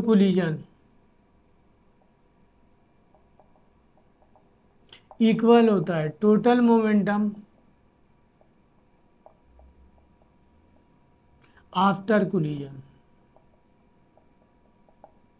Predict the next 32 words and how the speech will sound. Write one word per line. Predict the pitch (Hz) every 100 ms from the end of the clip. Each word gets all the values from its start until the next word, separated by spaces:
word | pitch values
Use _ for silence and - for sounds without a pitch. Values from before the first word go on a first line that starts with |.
| _ _ _ _ _ _ _ _ _ _ - _ -
तो | 220
total | 233 247 294 302
momentum | 294 285 277 277
before | 254 214 262 247
collision | 254 240 247 247
हमने | 233 233
निकाला | 226 214 202 202 214
एम | 208 214 208
वन | 214
यू | 214 185
वन | 170 156 131 120 _ _ _ _ -
और | 185 190
ये | 202
निकाला | 214 214 208 202 208
एम | 208 190 190
टू | 190 190
यू | 151 139
टू, | 127 123 - _ _ _ -
ये | 190 233
निकाला | 240 226 240 240
हमने | 240 240 240
एम | 226 226
वन | 220 233
वी | 214 190 180
वन | 170 147 -
और | 180 185
ये | 202
निकाला | 208 208 202 202 208
एम | 196 190 165
टू | 196
वी | 180 156
टू। | 135 135